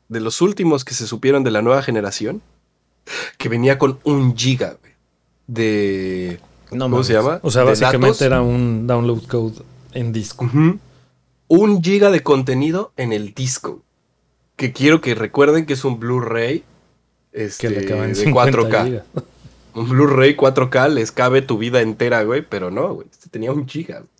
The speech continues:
Speaker 2: Eso es <laughs> pinche hueva. También Ubisoft,
Speaker 1: Sí.
Speaker 2: últimamente. Antes era de mis favoritos Ubisoft,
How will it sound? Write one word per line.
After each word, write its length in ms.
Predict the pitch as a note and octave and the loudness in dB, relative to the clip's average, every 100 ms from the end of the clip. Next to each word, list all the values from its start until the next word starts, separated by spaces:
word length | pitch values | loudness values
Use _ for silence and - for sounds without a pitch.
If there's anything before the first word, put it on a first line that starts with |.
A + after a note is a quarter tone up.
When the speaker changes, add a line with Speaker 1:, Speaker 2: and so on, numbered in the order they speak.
| _ _ _ _ | _ _ _ _
Speaker 2:
Eso 260 | - - | -10 -6
es 80 | C#3 A#3 - | -4 -6 -10
<laughs> 180 | - - | -20 -14
pinche 340 | G#2 F#2+ - | -12 -8 -8
hueva. 440 | A2 A2 G2+ F2+ - _ _ _ _ _ _ _ _ _ _ _ _ _ _ | -6 -4 -4 -6 -16 _ _ _ _ _ _ _ _ _ _ _ _ _ _
También 400 | A#2+ B2 D3 C#3+ | -4 0 0 0
Ubisoft, 320 | C#3+ C3+ A#2+ A2+ | 0 0 0 -2
Speaker 1:
Sí. 200 | - G#2+ - - _ _ | -8 -16 -18 -20 _ _
Speaker 2:
últimamente. 480 | - B2 B2 A2+ G#2 - D#4 D#4 - - - - - _ - | -8 -6 -4 -4 -4 -2 0 0 -4 -20 -20 -20 -20 _ -4
Antes 460 | D#3 C3+ C#3+ E3+ | -2 -2 0 0
era 200 | D#3+ D3+ | 2 2
de 60 | C3+ | 2
mis 200 | G#2+ G2 | 0 -4
favoritos 560 | G#2+ G2 G2+ G#2 G2 G2+ | -6 -6 -6 -8 -10 -10
Ubisoft, 440 | G2+ F#2 G#2 - | -10 -12 -14 -18